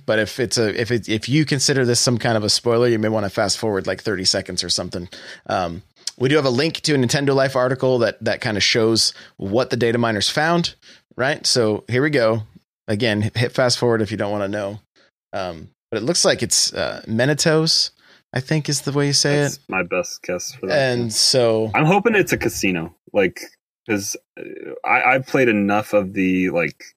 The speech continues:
Speaker 2: the, the kinda introduction to Persona five. I've maybe played, like, forty-five minutes. The, like, the fast forward, like, Quentin Tarantino start of that, where you're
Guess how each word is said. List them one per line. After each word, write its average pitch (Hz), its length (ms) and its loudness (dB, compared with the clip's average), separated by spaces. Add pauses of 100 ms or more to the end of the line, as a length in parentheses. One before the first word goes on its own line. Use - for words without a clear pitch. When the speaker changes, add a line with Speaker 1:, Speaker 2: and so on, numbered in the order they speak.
(880)
Speaker 2:
the, 85 260 -4 (140)
the 82 180 0
kinda 87 320 0
introduction 92 500 2
to 95 60 2
Persona 98 320 -2
five. 95 300 0
I've 82 220 -2
maybe 87 260 -2
played, 82 240 -4
like, 82 140 -4
forty-five 87 400 -4
minutes. 87 280 -6 (460)
The, 90 400 2 (140)
like, 85 180 2 (100)
the 87 120 0
fast - 580 0
forward, 104 380 2
like, 82 300 -2 (1080)
Quentin 104 220 -2
Tarantino 101 800 2
start 104 360 2
of 113 100 0
that, 113 240 2
where 90 180 4
you're 87 380 0